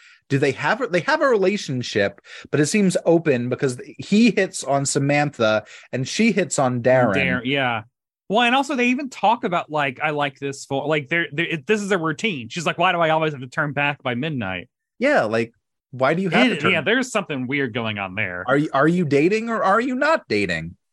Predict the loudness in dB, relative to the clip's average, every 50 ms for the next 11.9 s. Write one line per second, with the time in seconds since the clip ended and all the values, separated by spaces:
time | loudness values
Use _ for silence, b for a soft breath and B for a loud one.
0 | _ _ _ _ _ _ -6 -4 -4 -4 -4 -8 _ _ _ _ _ _ _ _
1 | _ _ _ _ _ _ _ _ _ _ _ -2 0 2 4 4 4 4 4 6
2 | 6 6 4 4 2 0 -4 -6 -6 -6 -2 0 2 2 2 0 -2 -6 -12 -14
3 | _ _ _ _ -20 -8 -6 -4 -4 -4 -4 -4 -4 -4 -2 -2 -2 -2 -2 -4
4 | -4 -8 -10 b b b -14 -4 0 0 2 2 0 0 0 2 4 4 4 4
5 | 4 2 2 0 -2 -2 0 2 2 2 2 0 0 -2 -2 -2 -2 -2 -2 -2
6 | -4 -4 -8 -10 -12 -10 -4 -2 -2 0 2 2 2 4 4 2 0 0 -2 0
7 | 0 2 2 2 2 2 2 4 2 0 -2 -6 -8 -14 _ _ _ _ _ _
8 | _ _ -8 -4 -2 -2 -2 -2 -6 -14 _ _ b b b b b b b b
9 | -4 0 0 2 2 2 0 0 -2 -2 0 0 0 0 -2 -2 -2 -4 -4 -2
10 | -2 -2 0 0 0 -2 -2 -2 -2 -4 -4 -6 -10 _ -14 -12 -8 -6 -6 -6
11 | -6 -6 -4 -4 -4 -2 -4 -6 -8 -10 -10 -6 -6 -4 -4 -6 -8